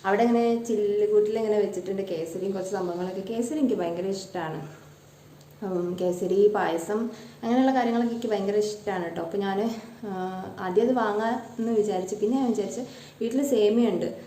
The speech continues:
അപ്പോൾ ഇനി എപ്പോഴെങ്കിലും പായസം ഉണ്ടാക്കുമ്പോൾ അതിനൊരു ചിലവുണ്ടാവുള്ളൂ. അപ്പം അതെടുത്തിട്ട് ഒരു പാക്ക് പാലും കൂടെ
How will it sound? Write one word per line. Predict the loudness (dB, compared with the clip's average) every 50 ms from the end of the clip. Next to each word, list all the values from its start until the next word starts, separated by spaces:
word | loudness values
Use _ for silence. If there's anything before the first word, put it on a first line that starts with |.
| -18 -20
അപ്പോൾ | -16 -2 4 6
ഇനി | 8 8 8 6
എപ്പോഴെങ്കിലും | 4 4 2 0 0 0 0 0 0 0 0 2 2
പായസം | 4 4 4 4 4 2
ഉണ്ടാക്കുമ്പോൾ | 2 4 2 2 2 2 4 4
അതിനൊരു | 4 4 2 2 2 0 -2
ചിലവുണ്ടാവുള്ളൂ. | -2 0 0 2 2 2 2 2 2 0 0 2 0 0 -2
അപ്പം | -2 -4 -2 0 0 0 -2 -4 -8 -12 -14 -10
അതെടുത്തിട്ട് | -8 -2 0 2 2 2 0 0 -2 0 0 0 0 -2 -4 -10 -14 -16 -20 -20 -12 0
ഒരു | 2 2 2
പാക്ക് | 4 2 0 0 0 0 -2
പാലും | -2 -2 0 2 4 6 6 6
കൂടെ | 6 4 2